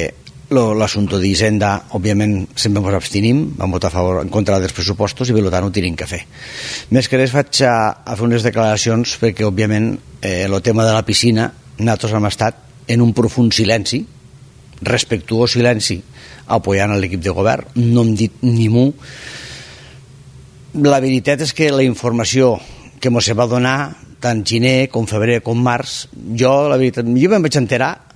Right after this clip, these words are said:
<laughs> m'imagino que també moltíssima gent, lo dimecres quan va sortir a la premsa. Sabíem que la, que l'empresa tenia problemes, sabíem, tot Déu pensava i tot Déu sabia que havia algo, però no pensàvem que la cosa va agarrar per sorpresa a tot Déu.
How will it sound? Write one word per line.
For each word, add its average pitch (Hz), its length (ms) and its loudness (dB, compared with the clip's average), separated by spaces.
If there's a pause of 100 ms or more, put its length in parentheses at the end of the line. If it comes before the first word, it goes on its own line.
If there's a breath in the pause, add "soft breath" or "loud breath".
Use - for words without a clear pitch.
(200)
<laughs> - 340 -8
m'imagino 127 760 4
que 135 100 2
també 127 140 4
moltíssima 120 520 0
gent, 131 160 2
lo 139 120 6
dimecres 123 340 0
quan 139 140 0
va 120 60 0
sortir 110 240 -2
a 98 80 2
la 82 80 -2
premsa. 90 340 -6 (720 loud breath)
Sabíem 151 600 2 (180)
que 113 160 -4
la, 110 160 0
que 98 160 -4
l'empresa 110 480 -2
tenia 117 440 -2
problemes, 123 600 -2
sabíem, 120 540 -2 (360)
tot 107 160 0
Déu 107 160 0
pensava 127 560 0
i 127 160 -2
tot 95 140 -12
Déu 101 100 -8
sabia 123 460 0 (320 loud breath)
que 120 80 -2
havia 120 260 0
algo, 127 320 2
però 147 300 2 (260 loud breath)
no 127 240 2
pensàvem 120 400 0
que 139 80 0
la 120 160 2
cosa 110 160 -4
va 104 80 2
agarrar 104 240 0
per 104 80 -2
sorpresa 104 560 -2
a - 160 -8
tot 73 220 -8
Déu. 87 180 -6